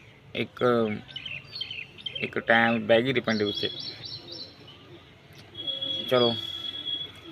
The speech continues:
ਤੇ ਮੈਂ ਉਡਾਉਣ ਲੱਗਿਆ ਤਾਂ ਮੈਂ ਕਿਹਾ ਚਲੋ ਵੀਡੀਓ ਬਣਾ ਲਈਏ ਇਸੀ ਬਹਾਨੇ। ਤੇ ਆਪਾਂ ਆ ਦੇਖਦੇ ਆ, ਸਲਾਹ ਕਰਦੇ ਆ, ਜੋ ਇੱਕ, ਇੱਕ ਦੋ ਬੰਦੇ ਦੀ ਹੋਰ ਦੀ ਵੀਡੀਓ ਬਣਾ ਕੇ ਲੈ ਕੇ ਆਉਂਗੇ।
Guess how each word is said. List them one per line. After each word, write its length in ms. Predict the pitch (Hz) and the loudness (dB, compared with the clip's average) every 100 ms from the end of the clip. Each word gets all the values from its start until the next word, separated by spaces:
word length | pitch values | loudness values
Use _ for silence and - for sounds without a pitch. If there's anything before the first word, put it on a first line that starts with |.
| - - | -8 -2
ਤੇ 80 | 117 | 4
ਮੈਂ 160 | 120 120 | 8 10
ਉਡਾਉਣ 300 | 113 117 113 | 10 8 4
ਲੱਗਿਆ 240 | 104 117 | 4 6
ਤਾਂ 80 | 127 | 6
ਮੈਂ 120 | 123 | 6
ਕਿਹਾ 100 | 117 | 2
ਚਲੋ 140 | 117 110 | 2 2
ਵੀਡੀਓ 280 | 107 113 | 2 2
ਬਣਾ 180 | 120 117 | 6 6
ਲਈਏ 160 | 104 104 | 6 4
ਇਸੀ 180 | 101 101 | 0 -2
ਬਹਾਨੇ। 320 | 101 98 98 - - - - - - - - - - - - | -2 -2 -4 -6 -12 -12 -12 -12 -14 -12 -12 -12 -12 -16 -4
ਤੇ 60 | 123 | 0
ਆਪਾਂ 460 | - 120 120 117 113 - - - - - - - | 8 10 12 10 4 -4 -20 -20 -18 -16 -16 2
ਆ 80 | - | 6
ਦੇਖਦੇ 360 | 113 123 117 120 | 8 10 10 10
ਆ, 60 | |
ਸਲਾਹ 240 | 117 117 123 | 10 10 10
ਕਰਦੇ 280 | 120 117 120 | 10 8 6
ਆ, 40 | |
ਜੋ 160 | 117 117 | 4 2
ਇੱਕ, 180 | 113 - | 0 0
ਇੱਕ 180 | 110 | 4
ਦੋ 120 | 113 110 | 8 8
ਬੰਦੇ 200 | 113 113 | 8 8
ਦੀ 80 | |
ਹੋਰ 220 | 110 110 107 | 8 8 8
ਦੀ 100 | 113 | 6
ਵੀਡੀਓ 240 | 113 117 | 6 6
ਬਣਾ 180 | 127 117 | 8 8
ਕੇ 80 | 113 | 6
ਲੈ 100 | 110 | 6
ਕੇ 120 | 110 | 6
ਆਉਂਗੇ। 260 | 113 127 | 8 6